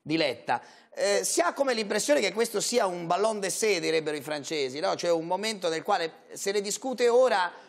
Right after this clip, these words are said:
poi dopo si arriva a settembre-ottobre e si capisce che il tema, come dire, è importantissimo,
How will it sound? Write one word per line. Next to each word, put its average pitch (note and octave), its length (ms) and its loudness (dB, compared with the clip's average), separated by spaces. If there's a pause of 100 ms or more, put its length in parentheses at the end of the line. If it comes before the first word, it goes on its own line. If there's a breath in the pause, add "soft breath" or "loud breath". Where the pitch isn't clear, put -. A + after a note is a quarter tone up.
(120)
poi A#3+ 180 2
dopo A3 280 2
si G#3 140 0
arriva G#3 260 0
a F3+ 40 2
settembre-ottobre G#3+ 1000 0
e D#3+ 80 -6
si F3+ 160 -8
capisce F#3 420 -4
che D#3 100 -2
il D3+ 120 -4
tema, F3+ 480 -2
come D#3 160 -6
dire, C#3+ 480 -4
è - 80 -4
importantissimo, D#3+ 960 -4